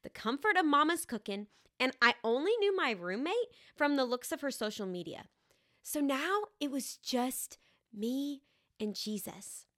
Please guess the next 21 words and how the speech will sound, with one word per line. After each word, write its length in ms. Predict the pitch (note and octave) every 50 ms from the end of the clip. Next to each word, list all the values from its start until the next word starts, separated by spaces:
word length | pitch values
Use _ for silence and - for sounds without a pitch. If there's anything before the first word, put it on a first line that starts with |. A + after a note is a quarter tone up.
| _ _ _ _ _ _ _ _ _ _ _ _ _ _ - - -
And 320 | B3+ C#4 C#4+ C#4+ D4 D4 -
<laughs> 40 | -
I 880 | A3+ - G4+ C5 A#4+ G4+ - - - - - - - _ - - B4+ -
could 120 | - A3
write 180 | G#3 F#3+ F3+ E3+
a 20 |
book 280 | E3 - B3 B3 - F#3+
on 240 | E3+ E3 E3 D3+ -
my 140 | F3 F3+ E3+
four 240 | - - A3+ G#3+ G3+
years 200 | F3 D#3 D#3+ -
of 120 | - -
college, 360 | - B3+ D#4 G4+ F#4 E4+ - -
but 140 | F#4+ G4
to 80 | - B4+
make 160 | C5+ D5 D5+ D5+
four 400 | - - A#4+ A#4+ B4 A#4+ F#4+ D#4+
years 440 | E4 E4+ E4 D4+ C4 A#3+ - - - - - - _ _ _ -
a 60 | C4+
short 420 | - - - - A#4+ C#5 F4+ -
little 420 | - E4 D#4+ D4+ C#4 C4 B3+ -